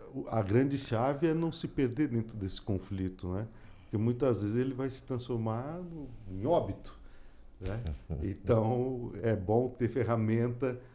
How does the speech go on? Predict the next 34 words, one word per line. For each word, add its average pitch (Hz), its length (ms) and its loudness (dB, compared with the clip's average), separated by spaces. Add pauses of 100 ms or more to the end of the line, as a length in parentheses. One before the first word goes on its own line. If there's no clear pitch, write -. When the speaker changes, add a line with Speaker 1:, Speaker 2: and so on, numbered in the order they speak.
(200)
Speaker 1:
pra 107 120 -6
que 127 120 -2
a 120 40 4
gente 117 240 2
possa 117 680 2 (520)
cortar 139 560 6
nesse 139 320 0
ciclo - 480 -6
vicioso 104 640 -4 (100)
pra 104 120 -4
não 123 220 -4
che-, 120 340 -4 (100)
nunca 139 460 -2
se - 160 -6
chegue 120 320 -2
a 127 40 -4
esse 123 140 -10
ponto 113 320 -6
de 120 80 -6
violência, 104 600 -6
né? 90 100 -12 (560)
Speaker 2:
Isso - 140 -8
é - 40 0
mesmo, 78 360 0
é 85 80 -2
verdade. 107 280 -2
Speaker 1:
Não 107 60 -4
é? 139 80 -6 (640)
Agora, 107 300 4
gostar 135 540 4
de 120 120 -2
conflito 117 560 0
em 101 80 0
si, 143 420 -4